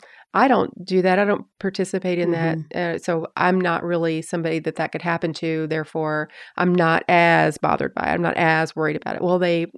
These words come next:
Speaker 1: you know, were participating in behavior that was illegal. Or, so it's like people have a way of categorizing people into, you know, away from themselves, I think, and justifying just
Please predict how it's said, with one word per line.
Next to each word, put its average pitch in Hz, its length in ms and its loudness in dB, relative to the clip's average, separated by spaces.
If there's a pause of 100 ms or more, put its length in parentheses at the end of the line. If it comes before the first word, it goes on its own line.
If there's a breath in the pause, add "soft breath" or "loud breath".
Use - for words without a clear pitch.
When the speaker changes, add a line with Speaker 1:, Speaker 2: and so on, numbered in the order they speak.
Speaker 1:
you 196 80 -2
know, 170 100 -2
were 160 220 -2 (340 loud breath)
participating 190 560 -2
in 185 60 0
behavior 247 360 6
that - 160 2
was 208 300 2
illegal. 208 720 2
Or, 165 160 -4 (560 loud breath)
so 202 300 2 (180)
it's 196 160 -2
like 247 200 2 (100)
people 294 260 2
have 208 220 0
a 180 80 2
way 175 540 -2 (340 soft breath)
of 202 140 2
categorizing 202 760 2
people 208 360 2
into, 190 520 0 (100)
you 196 80 0
know, 175 300 0
away 196 320 6
from 196 160 0
themselves, 175 680 -2
I 180 40 -2
think, - 360 -2 (380 loud breath)
and 180 360 0 (560)
justifying 190 1160 2 (840)
just - 440 0